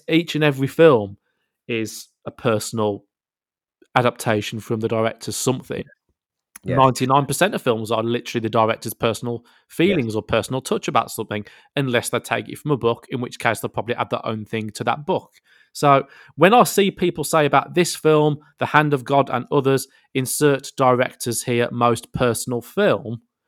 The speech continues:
Speaker 2: Uh-huh.
Speaker 1: it's lazy, it's irritating to me, because all of, of their films are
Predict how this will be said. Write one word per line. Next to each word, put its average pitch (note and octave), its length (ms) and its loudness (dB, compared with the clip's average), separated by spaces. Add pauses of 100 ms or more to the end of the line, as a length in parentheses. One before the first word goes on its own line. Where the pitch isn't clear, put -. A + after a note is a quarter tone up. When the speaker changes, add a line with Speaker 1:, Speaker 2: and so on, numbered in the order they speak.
Speaker 2:
Uh-huh. A#2+ 180 -6 (640)
Speaker 1:
it's E3+ 240 -4
lazy, F#3+ 800 4
it's D3+ 200 -10 (100)
irritating D3 680 4
to D3+ 120 -4
me, D3+ 300 -2 (280)
because - 280 0 (100)
all F3+ 460 8
of, A#2+ 220 -12
of A2+ 120 -6
their G#2+ 200 0
films G#2+ 400 -4
are A2 160 -4